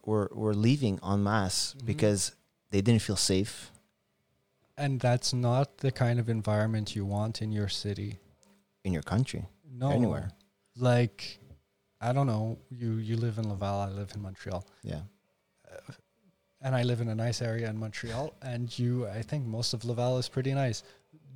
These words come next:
Speaker 2: But do you want no cops?
Speaker 1: No. And,
Speaker 2: No.
Speaker 1: and, and, and so I, I think this whole, like, I, I'm obviously not in favor of defunding the police. I think, if anything, you need to fund, I think, if anything, we need to fund everything more except for bureaucracy,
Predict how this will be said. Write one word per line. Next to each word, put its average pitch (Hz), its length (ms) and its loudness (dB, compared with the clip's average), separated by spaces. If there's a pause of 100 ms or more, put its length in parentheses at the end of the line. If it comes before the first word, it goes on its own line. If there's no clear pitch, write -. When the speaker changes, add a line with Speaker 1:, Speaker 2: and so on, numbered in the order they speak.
(100)
Speaker 2:
But 117 320 -6
do 127 120 0
you 131 140 4
want 131 260 2
no 123 140 -2
cops? - 540 -6 (500)
Speaker 1:
No. 113 280 6 (300)
And, 123 160 8
Speaker 2:
No. 104 200 -8
Speaker 1:
and, 127 180 4
and, 147 200 4 (100)
and 135 280 4
so 131 260 6
I, 135 100 6
I 143 240 6
think 185 140 2
this 143 100 4
whole, 127 480 6 (100)
like, 117 180 2
I, 131 200 6
I'm 117 560 8
obviously 107 340 4
not 98 160 0
in 92 60 -4
favor 87 340 0
of 85 100 -8 (160)
defunding 92 380 -2
the 82 80 -10
police. 120 300 0
I 120 80 2
think, 127 240 2 (260)
if - 80 -10
anything, 127 220 6
you 123 60 8
need 127 100 8
to 117 80 4
fund, 131 200 4
I - 60 4
think, 139 260 4
if 113 120 0
anything, 143 340 8
we 127 120 6
need 139 80 10
to 135 40 8
fund 127 300 4 (160)
everything 156 360 8
more 98 180 4
except 120 220 4
for 113 100 0
bureaucracy, 107 720 4